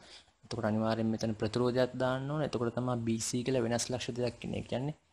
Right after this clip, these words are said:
මෙහෙම ප්‍රතිරෝධයක් දැම්මම අන්න මෙයාව සම්බන්ධ වෙනවා. මොකද මෙතනින් සම්බන්ධයක් තියෙන හින්දා B ට. හැබැයි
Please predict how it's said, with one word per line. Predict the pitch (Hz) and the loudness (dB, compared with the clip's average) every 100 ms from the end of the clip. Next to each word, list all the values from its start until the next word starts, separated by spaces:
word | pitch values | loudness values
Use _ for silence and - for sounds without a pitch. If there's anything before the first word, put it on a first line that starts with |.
| _ _ - | _ _ -8
මෙහෙම | 113 110 135 - _ - | -4 -2 -2 -6 _ -8
ප්‍රතිරෝධයක් | 123 120 123 123 127 | -6 -2 -2 0 -2
දැම්මම | 123 131 147 202 254 _ _ _ - | -2 -4 -2 -4 -6 _ _ _ -10
අන්න | - 143 185 277 - _ _ _ _ _ _ _ _ _ 143 | -6 -2 -2 -2 -8 _ _ _ _ _ _ _ _ _ -4
මෙයාව | 143 147 147 | 0 0 0
සම්බන්ධ | - 143 147 147 | 0 -2 -2 -2
වෙනවා. | 147 180 | 0 0
මොකද | 170 165 | 0 0
මෙතනින් | 147 147 165 | 0 0 0
සම්බන්ධයක් | - 139 139 139 147 143 | 0 0 2 2 0 0
තියෙන | 139 | 2
හින්දා | 151 156 | 4 4
B | 120 | 2
ට. | - - - - _ _ - | 0 -8 -20 -20 _ _ -14
හැබැයි | - 147 113 - | -6 -2 -2 -4